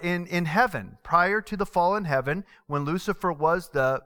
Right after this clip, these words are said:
most scholars believe, the chief worship leader. Lucifer was in heaven, uh, right there at the throne of God, and he was jealous of God.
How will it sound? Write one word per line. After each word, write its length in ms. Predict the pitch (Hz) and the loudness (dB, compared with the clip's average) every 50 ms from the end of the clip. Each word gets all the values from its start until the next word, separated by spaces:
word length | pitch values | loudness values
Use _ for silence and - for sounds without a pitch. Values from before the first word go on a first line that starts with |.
| - - | -10 -18
most 400 | - 131 139 135 156 175 - - | -14 -8 -4 -2 -2 -2 -4 -4
scholars 420 | - - 165 160 160 175 170 143 | -2 0 2 2 2 0 -2 -4
believe, 340 | - - 147 151 165 185 165 | -6 -4 -4 -2 -2 -4 -4
the 100 | 147 123 | -6 -8
chief 320 | - - - 180 165 - | -8 -8 -10 -10 -10 -10
worship 540 | 147 135 147 165 185 185 - - 165 147 - - | -8 -4 -4 -2 -2 -4 -4 -6 -8 -8 -10 -12
leader. 560 | - 113 120 151 196 233 180 120 107 113 131 | -10 -6 -4 -4 -4 -4 -4 -4 -4 -4 -6
Lucifer 480 | 156 139 147 175 - - 151 - 139 131 | -6 -8 -8 -8 -8 -10 -10 -8 -6 -4
was 240 | 123 127 131 117 139 | -2 -2 -4 -4 -6
in 120 | 123 117 | -10 -8
heaven, 460 | 117 143 175 190 151 113 104 127 180 - _ _ - - _ _ _ - | -4 -2 -2 -2 -2 -4 -8 -8 -12 -16 _ _ -20 -20 _ _ _ -2
uh, 240 | - - 127 127 123 | 2 2 2 2 2
right 300 | 117 135 151 180 185 - | 2 2 2 2 0 -2
there 200 | - 175 175 170 | 0 0 2 0
at 80 | 160 - | 0 -2
the 100 | 156 139 | -6 -8
throne 320 | - - 156 151 156 151 | -6 -2 -2 -2 0 -2
of 120 | 139 120 - | -4 -6 -2
God, 380 | - 127 123 120 120 117 117 - - - _ _ _ - | 0 2 2 2 2 0 -2 -8 -16 -20 _ _ _ -2
and 160 | 143 156 151 | 0 0 2
he 80 | 165 233 | 2 0
was 200 | 240 233 170 123 | -2 -4 -6 -6
jealous 460 | - 170 180 208 254 285 269 - - | 0 2 4 4 4 2 -2 -4 -6
of 160 | 139 113 107 | -10 -8 -4
God. 300 | - 123 95 85 82 - | -2 -2 0 0 -2 -4